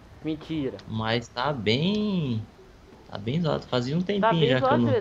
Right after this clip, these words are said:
Speaker 2: vinha
Speaker 1: tá
Speaker 2: aqui.
Speaker 1: sujo, entendeu? Esse
Speaker 2: É,
Speaker 1: é.
Speaker 2: filha, só
Speaker 1: Só ir na porta da prefeitura aqui. Eita, mano, olha aqui, até perigoso ficar pisando nisso. Olha que
Speaker 2: Caralho,
Speaker 1: concreto tá
Speaker 2: tá
Speaker 1: todo.
Speaker 2: bem,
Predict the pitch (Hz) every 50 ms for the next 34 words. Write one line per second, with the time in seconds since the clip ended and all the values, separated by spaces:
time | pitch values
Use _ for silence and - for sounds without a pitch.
0 | - - 214 196 - - - 104 - 185 196 226 247 254 254 233 190 160 170 160
1 | 147 151 143 131 131 143 175 208 220 214 190 151 131 131 135 156 196 247 285 294
2 | 302 - - 202 190 196 202 214 185 147 107 - - - - - - - - -
3 | - - - - - - - - - - - - - 208 240 277 285 285 277 254
4 | - - 214 226 220 220 208 208 196 196 196 190 190 185 175 - 180 180 175 170
5 | - 175 175 170 165 165 170 196 220 262 330 - - - - 381 359 349 320 269
6 | 226 220 247 277 277 - - 262 285 302 302 - 247 240 233 269 262 285 226 240
7 | 254 254 - 262 254 - 262 240 202 220 233 226 208 208 226 220 - 240 247 254
8 | - - - 101 101 113 131 226 220 - 208 202 123 - - 110 120 127 156 180
9 | 190